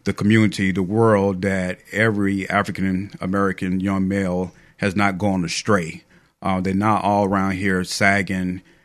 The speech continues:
um, earrings in their ear, you know, cursing, selling drugs. There are some positive,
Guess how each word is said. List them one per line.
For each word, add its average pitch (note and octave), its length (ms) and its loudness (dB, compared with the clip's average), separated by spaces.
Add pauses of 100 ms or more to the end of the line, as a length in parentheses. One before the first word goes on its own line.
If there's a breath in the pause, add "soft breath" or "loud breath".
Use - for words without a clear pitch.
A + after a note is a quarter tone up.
(140 soft breath)
um, F#2 640 -4 (260)
earrings G2+ 380 2
in F#2 100 0
their G2 80 0
ear, F#2 520 -2
you F#2+ 160 -4
know, F2+ 400 -2 (140)
cursing, G2 500 0
selling G2 400 -2
drugs. F2+ 580 -2
There G#2 240 -2
are G2+ 80 0
some F#2 220 -4
positive, F#2+ 640 0